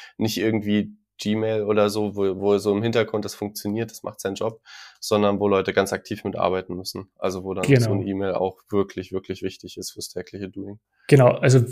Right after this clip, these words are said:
Speaker 2: wer die Software mal eingesetzt hat und alles eingerichtet hat und wirklich nützt, der nützt sie eigentlich tagtäglich. Und nicht nur die E-Mail-Funktion, die es bei uns auch gibt, sondern der nützt wirklich sehr, sehr, sehr viele Funktionen. Also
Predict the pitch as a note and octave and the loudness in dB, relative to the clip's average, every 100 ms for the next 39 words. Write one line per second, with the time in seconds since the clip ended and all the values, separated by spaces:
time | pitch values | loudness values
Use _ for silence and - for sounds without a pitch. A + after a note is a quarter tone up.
0 | - C#3 D#3 D3+ D3 C3+ C#3+ C#3+ C#3+ C3 | 6 10 10 10 6 6 4 4 2 2
1 | - C3 C#3+ C#3+ C3 - - D3+ - B2 | 2 2 2 4 2 0 2 2 2 0
2 | - B2 - C#3+ C3+ B2+ C3 C#3 C3+ B2 | 2 2 2 2 4 4 4 4 4 4
3 | B2 C3+ C3 C3+ C#3+ D#3+ - - A#2 B2 | 6 6 6 6 6 6 0 2 4 6
4 | C3+ C3+ - - C3 B2+ A#2 B2+ C3 A#2+ | 6 4 0 4 4 4 4 6 4 4
5 | A#2+ - - A#2 A#2 - - A#2+ A#2+ - | 0 0 -4 -2 -4 -10 -8 -8 -4 0
6 | A#2 B2+ C3 - C#3 C#3 C#3 C#3 C#3 - | 2 4 4 6 6 8 10 8 4 -4
7 | - - - - - D#3+ D3+ B2 B2+ B2 | -16 -18 -8 0 4 8 8 6 2 2
8 | - B2 A#2+ A#2+ B2+ B2 B2 - A#2 - | 2 2 2 2 2 2 2 2 0 2
9 | B2+ B2+ B2+ B2+ B2 B2 C3+ C3 - B2 | 2 4 4 4 6 6 6 4 2 4
10 | A#2 C#3 C#3 C3 - - B2 C3 C3 B2+ | 8 6 6 0 2 4 6 6 6 4
11 | C3 A#2+ - C#3+ C#3+ C#3 C3+ A2 - A2+ | 2 0 2 6 10 8 6 -2 -4 -6
12 | G#2+ G#2+ G#2+ A#2 | -4 -4 0 0